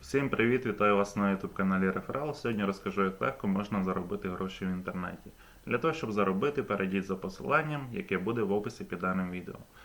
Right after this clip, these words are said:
Перейшовши, ви попадете на ось такий мій пост Telegram-каналу «З нуля до мільйона». Як бачимо, ми будемо приймати участь в airdrop від Sender Wallet.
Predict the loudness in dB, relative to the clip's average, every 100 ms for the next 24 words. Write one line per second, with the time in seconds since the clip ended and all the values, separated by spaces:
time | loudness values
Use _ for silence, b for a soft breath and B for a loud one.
0 | B 0 0 2 -2 0 0 2 0 0
1 | 0 0 2 2 2 0 -2 -4 -2 0
2 | 0 -2 -4 -4 0 0 2 0 -2 -2
3 | 0 0 0 -2 0 0 0 2 0 0
4 | -4 -8 -14 B B B B 0 2 4
5 | 2 2 0 2 2 2 2 2 2 0
6 | 2 0 0 -2 -2 2 2 2 0 0
7 | 0 -4 0 2 2 4 2 2 0 -2